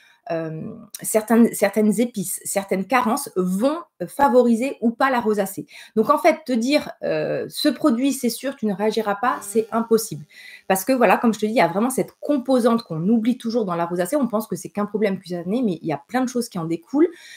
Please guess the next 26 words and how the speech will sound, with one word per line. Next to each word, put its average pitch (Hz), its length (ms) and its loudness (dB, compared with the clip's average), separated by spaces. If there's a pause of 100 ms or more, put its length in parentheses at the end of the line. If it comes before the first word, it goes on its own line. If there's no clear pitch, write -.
(160)
Euh, 160 180 0
voilà, 226 260 4
selon 196 260 -4
ce 214 100 -12
que, 160 220 -6
comme 175 180 -8
j'ai 185 120 -8
dit, 202 140 -6
ce - 60 -12
que 185 100 -10
tu 160 140 -8
as 151 60 -2
mangé, 175 480 0
ça - 240 -4
va 165 80 -2
complètement 233 680 0
être 185 220 -4
différent. 190 540 -2
Ta 165 140 -4
peau 240 100 0
va 202 120 2
être 175 100 -6
complètement 202 340 -2
différente. 196 440 -2 (380)
Par 208 160 6
contre, - 380 0